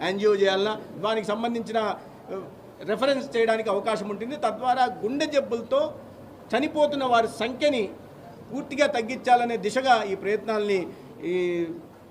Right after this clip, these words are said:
గౌరవ ముఖ్యమంత్రి చంద్రబాబు నాయుడు గారి నాయకత్వంలో నరేంద్ర మోడీ గారి ఆశీస్సులతో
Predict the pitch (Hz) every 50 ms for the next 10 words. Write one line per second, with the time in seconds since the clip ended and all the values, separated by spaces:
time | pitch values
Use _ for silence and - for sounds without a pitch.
0 | - - 151 165 208 220 226 214 214 202 208 220 214 208 196 202 190 196 190 202
1 | 214 214 214 208 202 202 196 196 196 196 196 196 196 190 190 185 190 214 214 -
2 | 220 220 254 254 220 214 202 190 202 208 208 208 208 202 196 190 190 190 185 185
3 | 165 175 175 - 190 - 180 190 180 - 202 190 170